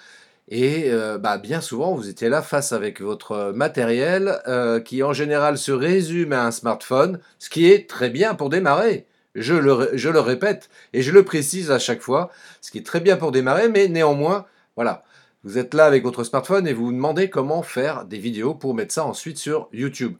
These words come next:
C'est quoi la meilleure, me-, euh, meilleure manière de filmer ? J'en bafoue, vous voyez.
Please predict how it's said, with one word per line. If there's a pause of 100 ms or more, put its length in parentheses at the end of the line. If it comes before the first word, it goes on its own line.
(260)
C'est
quoi
la
meilleure,
me-,
euh, (100)
meilleure
manière
de
filmer ?
J'en
bafoue,
vous
voyez.